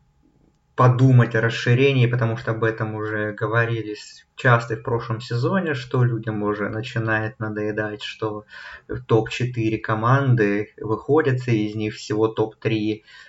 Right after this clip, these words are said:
ну, из них топ-три — это примерно одни и те же каждый год, за редким исключением, э, и что, как бы, пора расширяться, эта система из четырёх команд себя уже изжила, нужно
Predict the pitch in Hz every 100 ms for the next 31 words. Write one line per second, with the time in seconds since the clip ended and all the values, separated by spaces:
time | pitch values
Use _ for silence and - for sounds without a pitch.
0 | - 143 151 123 127 - 127 - 123 117
1 | 110 110 110 113 113 - - 117 120 110
2 | 110 110 110 110 107 - 107 107 110 104
3 | - 110 117 117 123 196 202 - - 131
4 | 135 143 139 - 127 127 127 127 127 139
5 | 131 127 120 117 123 - - - - 110
6 | 113 110 107 110 127 120 - - - 123
7 | 120 113 - - 117 110 117 117 123 123
8 | 117 117 127 - - - - - - -
9 | 127 123 143 139 165 165 - 139 131 127
10 | - - 135 127 147 131 127 - 127 127
11 | 123 123 123 123 123 123 117 110 117 113
12 | 117 107 117 117 127 135 123 117 120 113
13 | 110 110